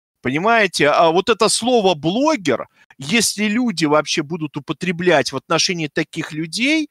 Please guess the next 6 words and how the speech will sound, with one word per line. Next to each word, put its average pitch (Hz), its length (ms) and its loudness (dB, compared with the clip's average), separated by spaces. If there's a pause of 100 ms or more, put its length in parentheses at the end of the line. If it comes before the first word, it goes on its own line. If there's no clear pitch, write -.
(380)
а, 165 420 6 (160)
то, 220 340 4
а, 175 260 4
в 185 140 -2
общем-то, 208 460 -2
а, 156 540 6